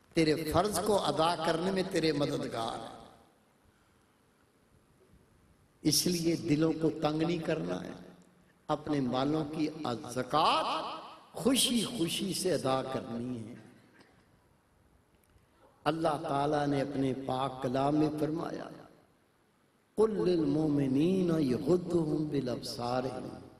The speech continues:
व यहफजू फुरूजा।" कुरान पाक है, "ऐ मेरे रसूल, मोमिनों से कह दे,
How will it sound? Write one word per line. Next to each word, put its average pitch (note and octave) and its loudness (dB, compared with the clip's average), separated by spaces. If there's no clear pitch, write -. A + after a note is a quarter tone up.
व C#3+ 6
यहफजू C#3+ 2
फुरूजा।" B2+ 4
कुरान F3 4
पाक A3+ 4
है, - -4
"ऐ C#4+ 2
मेरे C#4+ 4
रसूल, C#4+ 0
मोमिनों C#4 2
से C4+ 2
कह C#4+ 2
दे, C4 2